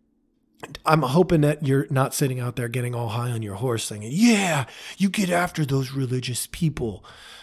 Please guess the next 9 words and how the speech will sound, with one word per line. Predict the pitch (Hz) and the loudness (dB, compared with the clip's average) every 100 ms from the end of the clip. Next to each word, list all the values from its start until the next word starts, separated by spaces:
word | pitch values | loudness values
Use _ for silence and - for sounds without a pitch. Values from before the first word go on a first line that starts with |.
| - _ - | -20 _ 4
Because, | 156 156 170 143 - - _ - - | 4 8 6 6 0 -10 _ -20 -12
y-, | - - | -8 -4
yes, | 139 190 151 107 - - - _ _ _ - 135 - | 6 6 6 0 -6 -8 -12 _ _ _ -4 -4 -4
spiritual | - - 151 135 156 | -6 2 4 4 -2
abuse | 127 135 127 135 | -2 -2 -4 -4
is | 117 | -6
a | |
real | 110 123 113 | -6 -8 -6
thing, | - 143 107 | -4 -2 -4